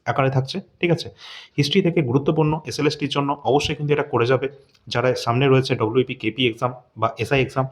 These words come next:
তারা কিন্তু এই সিরিজটা অবশ্যই ফলো রাখবে, এখান থেকে প্রশ্ন হান্ড্রেড পার্সেন্ট আসবে। আর এইগুলোই তোমরা প্রিভিয়াস ইয়ারে দেখে নেবে যে প্রিভিয়াস ইয়ারে কিন্তু এসএলএসটিতে এই প্রশ্নই কিন্তু এসেছিল, ঠিক আছে? কোনো টেনশন নেই, এই ধরনের প্রশ্নই আসবে। আর যদি তোমরা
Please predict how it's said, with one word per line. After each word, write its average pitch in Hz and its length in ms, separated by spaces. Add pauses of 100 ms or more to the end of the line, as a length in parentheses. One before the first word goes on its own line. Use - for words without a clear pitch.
তারা 127 140
কিন্তু 135 200
এই 131 60
সিরিজটা 131 300
অবশ্যই 117 300
ফলো 123 140
রাখবে, 123 240 (240)
এখান 160 140
থেকে 190 140
প্রশ্ন 180 220
হান্ড্রেড 185 260
পার্সেন্ট 113 280
আসবে। 95 160 (400)
আর 135 60 (100)
এইগুলোই 170 340
তোমরা 202 200
প্রিভিয়াস 196 340
ইয়ারে 190 200
দেখে 208 200
নেবে 117 160 (280)
যে 127 100
প্রিভিয়াস 143 320
ইয়ারে 160 180
কিন্তু 160 140
এসএলএসটিতে 151 480 (100)
এই 147 220
প্রশ্নই 135 280
কিন্তু 170 200
এসেছিল, 95 260 (180)
ঠিক - 100
আছে? - 180 (640)
কোনো 147 220
টেনশন 160 300
নেই, 208 80 (100)
এই 117 80
ধরনের 143 240
প্রশ্নই 147 320
আসবে। 202 160 (320)
আর 113 180
যদি 127 200
তোমরা 139 160